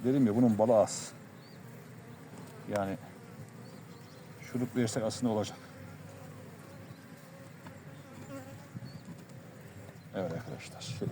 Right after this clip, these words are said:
kalsın. Yanaştıralım.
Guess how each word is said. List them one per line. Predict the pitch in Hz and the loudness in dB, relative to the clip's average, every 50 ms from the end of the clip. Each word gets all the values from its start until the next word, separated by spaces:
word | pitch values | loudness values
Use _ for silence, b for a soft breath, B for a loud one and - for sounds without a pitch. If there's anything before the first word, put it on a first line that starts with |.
| - - - | -4 0 4
kalsın. | 98 - - - 113 104 - - - - - - - - - - - - - - - - - - - - - - - - - - - | 6 6 6 4 2 -2 -4 -6 -8 -12 -12 -10 -10 -10 -12 -12 -12 -14 -14 -14 -14 -14 -14 -14 -14 -14 -14 -14 -16 -14 -14 -8 -4
Yanaştıralım. | - 87 104 107 104 - - 92 92 92 120 123 | 0 4 4 4 4 2 2 4 6 6 6 4